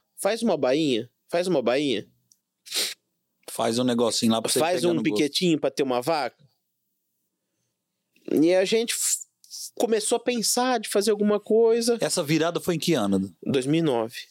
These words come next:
Speaker 2: E qual foi a primeira vaca que você comprou?
Speaker 1: O primeiro animal nascido, marca Gibertone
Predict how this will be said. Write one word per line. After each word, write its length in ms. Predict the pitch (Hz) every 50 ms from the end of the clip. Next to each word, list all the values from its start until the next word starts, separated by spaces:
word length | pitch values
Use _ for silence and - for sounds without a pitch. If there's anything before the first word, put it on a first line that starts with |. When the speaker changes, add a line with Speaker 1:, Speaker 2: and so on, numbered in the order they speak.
| - _ _ -
Speaker 2:
E 80 | -
qual 240 | - - - 151 165
foi 200 | 156 - 170 156
a 60 | 139
primeira 600 | 139 - 139 120 110 120 127 139 160 170 170 156
vaca 520 | 131 110 98 95 110 113 120 117 - - -
que 80 | -
você 100 | - 123
comprou? 420 | 120 - - 87 78 - 87 82 78 - - - - - - - - - - _ _ _ _ _ _ _ _ _ _ _ _ _ _ _ _ _ _ _ _ _ - - - - - -
Speaker 1:
O 100 | 143 -
primeiro 420 | - - 127 127 139 170 185 196
animal 320 | 180 170 156 147 139 143
nascido, 580 | 143 143 131 131 - - - - 190 190 175 180
marca 520 | 151 143 147 151 180 196 - - 196 170
Gibertone 800 | 151 147 180 160 160 165 143 135 - 151 143 156 165 175 175 -